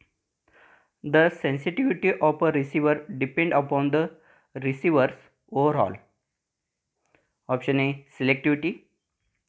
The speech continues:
Option B, bandwidth. Option C, gain. And option D,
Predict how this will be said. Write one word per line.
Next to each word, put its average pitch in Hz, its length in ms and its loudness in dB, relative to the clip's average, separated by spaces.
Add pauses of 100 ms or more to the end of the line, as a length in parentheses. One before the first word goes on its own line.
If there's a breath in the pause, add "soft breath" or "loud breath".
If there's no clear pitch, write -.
(140)
Option 123 380 -4
B, 131 360 -2
bandwidth. 120 640 0 (640)
Option 120 400 -12
C, 117 140 -6
gain. 135 460 0 (800)
And 123 200 -8
option 135 480 -4
D, 151 380 0